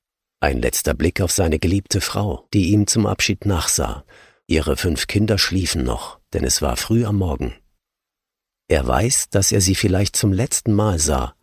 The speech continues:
denn da draußen ist es gefährlich. Es gibt wilde Tiere, die ihn in einem unachtsamen Augenblick mit ihren Pranken erschlagen oder mit ihren Zähnen zerreißen könnten.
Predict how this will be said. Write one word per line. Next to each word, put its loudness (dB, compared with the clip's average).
denn 2
da 0
draußen 0
ist -2
es -2
gefährlich. -4
Es 0
gibt -2
wilde 2
Tiere, 0
die 2
ihn 4
in 4
einem 0
unachtsamen 2
Augenblick 0
mit 2
ihren 2
Pranken 0
erschlagen 2
oder 4
mit 2
ihren 0
Zähnen 0
zerreißen 0
könnten. -4